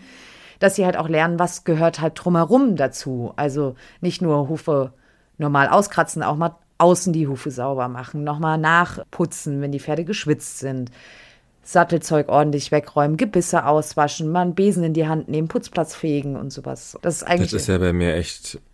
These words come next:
Speaker 2: Luxus, weil ich hab ja, Emmys Reitbeteiligung ist ja Mutter-Tochter-Gespann,
Speaker 1: Ja.
Speaker 2: die machen ja dann auch richtig Stallarbeit.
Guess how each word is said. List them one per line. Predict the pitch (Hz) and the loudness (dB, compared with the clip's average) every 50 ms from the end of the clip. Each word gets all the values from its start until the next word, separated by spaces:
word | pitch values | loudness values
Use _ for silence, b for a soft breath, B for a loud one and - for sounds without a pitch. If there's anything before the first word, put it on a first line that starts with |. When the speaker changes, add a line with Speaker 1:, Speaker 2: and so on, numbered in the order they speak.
| _ _ _ _ _ _ _ - | _ _ _ _ _ _ _ -6
Speaker 2:
Luxus, | 104 92 101 98 98 - - 107 98 - - | -4 0 0 0 0 0 -2 -2 -2 -2 0
weil | - 95 90 95 | 2 4 4 4
ich | 95 - | 2 0
hab | 95 - - | -2 0 2
ja, | 104 95 92 92 90 | 4 4 6 6 4
Emmys | - - 92 98 98 98 95 92 - | 2 2 0 0 0 2 0 0 2
Reitbeteiligung | 92 90 90 - 110 - - 107 98 95 98 98 95 | 2 0 2 2 -2 -2 0 0 0 2 0 0 -2
ist | 82 - | -2 -2
ja | - 92 | -2 -2
Mutter-Tochter-Gespann, | 92 92 90 - 92 92 - 95 - - 104 101 98 92 - - - 90 92 92 87 - | -2 -2 0 0 -2 -2 -2 -8 -6 -4 -4 -2 -2 -4 -6 -2 -2 0 0 0 -4 -6
Speaker 1:
Ja. | 135 135 131 | -8 -10 -6
Speaker 2:
die | - 98 90 | -6 -6 -2
machen | - 90 85 - 92 90 | -2 -4 -4 -2 -2 0
ja | 87 87 | 0 2
dann | 85 85 82 | 0 0 -2
auch | 85 - - | -4 -4 -6
richtig | 85 - - 82 - | -8 -8 -8 -10 -10
Stallarbeit. | - - - 80 90 90 98 98 - 98 98 98 - | -8 -2 -2 0 2 2 0 0 0 0 0 -2 -4